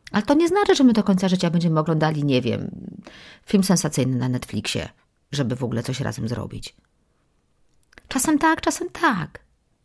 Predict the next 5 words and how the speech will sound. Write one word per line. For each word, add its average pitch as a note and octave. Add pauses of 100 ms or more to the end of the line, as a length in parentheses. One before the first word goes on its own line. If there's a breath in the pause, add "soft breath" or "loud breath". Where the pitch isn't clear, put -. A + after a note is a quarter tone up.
(920 soft breath)
Nawet A#3+
z -
tym D4+
filmem, E3+
wiesz, D#3+